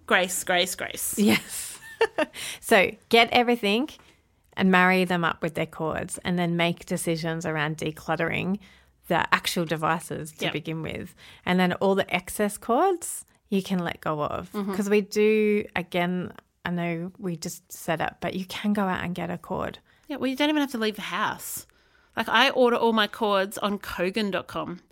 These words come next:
Speaker 1: They're about eight dollars. They get delivered in about four days.
Speaker 2: But you also
Speaker 1: Easy.
Speaker 2: can probably find the cord, repurpose another cord. Do you know, like, um, I'm trying to think of something.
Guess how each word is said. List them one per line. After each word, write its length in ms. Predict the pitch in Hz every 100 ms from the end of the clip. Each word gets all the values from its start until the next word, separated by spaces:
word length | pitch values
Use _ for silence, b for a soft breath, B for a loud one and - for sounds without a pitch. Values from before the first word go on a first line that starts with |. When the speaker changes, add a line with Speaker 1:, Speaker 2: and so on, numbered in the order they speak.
| b b b
Speaker 1:
They're 80 |
about 140 | - -
eight 180 | 214 -
dollars. 540 | 196 196 202 196 196 196
They 120 | 170
get 140 | 190
delivered 320 | 185 185 180
in 80 | 190
about 240 | 180 - -
four 160 | 175
days. 800 | 170 262 254 247 247 240 - - _ b b b b
Speaker 2:
But 160 | -
you 120 | 254 247
also 340 | 269 285 269
Speaker 1:
Easy. 200 | 269 254
Speaker 2:
can 220 | - 240
probably 880 | 226 226 269 226 - 202 202 208 190 b b b b _
find 460 | - 185 190 220 214
the 200 | 208 190
cord, 520 | - 170 175 170 175 _ _ _ _ _ _ _ _ - _ - -
repurpose 600 | 202 202 208 202 208 196
another 380 | 180 170 180 208
cord. 640 | - - 165 190 - - _ _ _ _ -
Do 100 | 240
you 60 |
know, 120 | 226 226
like, 420 | 220 196 196 - B B B B B _ _ _ _ _ - - - -
um, 600 | 208 202 202 196 160 - - _ - - B B _ -
I'm 120 | 190
trying 240 | 226 226
to 80 | 226
think 520 | 208 185 180 - - -
of 340 | 185 185 170
something. 580 | - 180 160 143 175